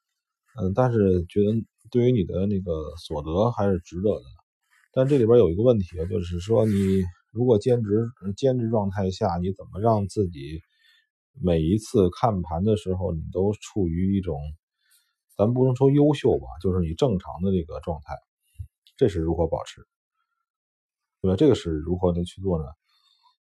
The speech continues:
呃，我现在也想不到，就只能说是让你平时尽量心静如水。我们不要兴奋，不要悲伤，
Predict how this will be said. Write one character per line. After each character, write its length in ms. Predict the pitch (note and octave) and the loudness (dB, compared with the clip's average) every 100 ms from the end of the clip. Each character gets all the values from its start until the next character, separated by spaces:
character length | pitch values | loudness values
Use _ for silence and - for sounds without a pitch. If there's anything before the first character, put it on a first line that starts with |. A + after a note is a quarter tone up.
| - - | -20 -8
呃， 80 | F2+ | -2
我 100 | F2+ | 0
现 100 | A#2 | 2
在 80 | A2+ | 2
也 120 | F2 | 2
想 220 | F2 D2 B1 | 0 -4 -6
不 80 | |
到， 140 | D#2+ D2+ - _ _ _ - | -4 -4 -6 _ _ _ -4
就 100 | F#2 | -4
只 160 | F2 | -2
能 180 | F2 A#2+ | -2 0
说 200 | C3 C3 | 2 2
是 340 | A2+ F#2+ F2 F2+ | 2 -2 -2 -2
让 380 | G#2 F#2+ E2+ D#2 | 0 0 -2 -6
你 120 | C#2+ - | -10 -8
平 200 | - G#2 | -2 -2
时 320 | A2+ F2+ G2 G#2 | -2 -2 -2 -2
尽 260 | C3+ B2+ F2 | -2 -2 0
量 240 | - F#2+ - - _ _ _ _ | 0 0 -4 -18 _ _ _ _
心 360 | - A2 G#2 | -4 0 0
静 180 | G2+ F#2 D#2+ | 0 -2 -4
如 180 | D#2+ G2 | -4 -6
水。 180 | - - - _ _ _ _ _ _ _ _ - | -6 -12 -14 _ _ _ _ _ _ _ _ -2
我 140 | F2+ | 0
们 100 | F#2 | 2
不 100 | A2+ | 4
要 300 | A#2 F#2 D#2 | 4 4 2
兴 240 | - G2 | -4 -4
奋， 160 | G#2 E2+ _ _ _ _ _ _ | -4 -6 _ _ _ _ _ _
不 80 | - | -2
要 100 | G2 | 0
悲 160 | F2+ G#2 | 2 2
伤， 320 | A2 A2 | 2 -2